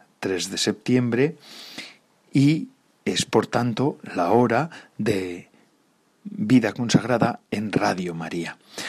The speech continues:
Les saluda con sumo gusto Padre Coldo Alzola, trinitario, que durante este día y esta hora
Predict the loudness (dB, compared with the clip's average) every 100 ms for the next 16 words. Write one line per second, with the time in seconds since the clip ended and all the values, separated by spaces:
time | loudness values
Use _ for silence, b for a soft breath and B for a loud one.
0 | B 6 6 6 4 4 4 2 4 4
1 | 4 4 2 2 0 6 6 6 4 4
2 | 6 6 6 6 4 2 0 2 4 4
3 | 2 -2 -10 B B B B B -4 -2
4 | 0 0 -2 -2 -2 0 0 -4 -10 -6
5 | -6 0 0 2 2 0 -4 _ -4 -2
6 | 0 2 2 2 -2